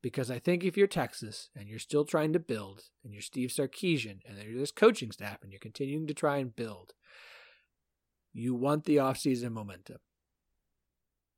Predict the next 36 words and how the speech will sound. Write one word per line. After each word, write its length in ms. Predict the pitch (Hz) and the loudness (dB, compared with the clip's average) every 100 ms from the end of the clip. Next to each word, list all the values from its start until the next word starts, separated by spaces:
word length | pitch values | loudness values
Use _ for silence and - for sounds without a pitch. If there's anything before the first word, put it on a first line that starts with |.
| _ _ _ _ _ _ _ _ _ | _ _ _ _ _ _ _ _ _
You 160 | 120 127 | -4 -2
want 480 | 123 120 151 170 196 | -2 4 6 6 2
to 80 | 185 | 6
go 180 | 190 175 | 8 10
into 140 | 170 | 10
the 80 | 165 | 8
offseason 560 | 156 - 131 117 113 110 113 | 8 6 0 0 -4 -10 -12
and 100 | 110 | -8
you 140 | 117 | -6
want 280 | 120 123 - | -6 -6 -8
everyone 440 | 139 123 117 113 107 | -8 -8 -8 -8 -10
to 80 | 107 | -10
feel 180 | 107 98 | -12 -12
good 180 | 101 - _ _ _ _ _ _ - | -14 -16 _ _ _ _ _ _ -14
about 260 | 110 123 147 | -6 -2 0
a 40 | |
season 340 | - 147 131 | 2 2 2
that 140 | 131 131 | -2 -6
should 360 | - - 190 247 | -6 8 10 10
be 160 | 226 220 | 8 6
viewed 300 | 180 190 180 | 8 12 12
as 220 | 175 170 | 12 8
a 60 | 175 | 2
success, 520 | 220 - 120 117 - | -4 -2 -2 -2 -6
but 200 | - - | -6 -8
because 360 | 123 143 143 | -2 0 4
of 120 | 156 151 - | 2 2 2
expectations 1000 | 156 - - 175 - 196 170 165 156 143 | 2 2 4 2 4 6 6 6 0 0
and 80 | |
what 140 | 135 135 | 0 2
they 100 | 139 | 4
are 120 | 143 | 2
at 80 | 135 | 4
Texas 420 | 170 185 135 - | 4 4 0 -6
every 240 | 113 98 92 | -8 -10 -10
year, 200 | 113 | -10